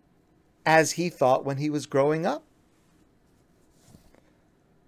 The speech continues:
And when people would ask him, "What is a survivor really like?" he didn't know what to answer.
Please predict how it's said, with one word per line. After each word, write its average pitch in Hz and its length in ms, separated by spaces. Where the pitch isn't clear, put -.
And 160 160
when 151 160
people 240 380
would 175 180
ask 220 380
him, 147 240
"What 160 240
is 196 240
a 165 80
survivor 151 840
really 160 460
like?" 135 760
he - 160
didn't 220 280
know 233 160
what 233 200
to 226 140
answer. 277 520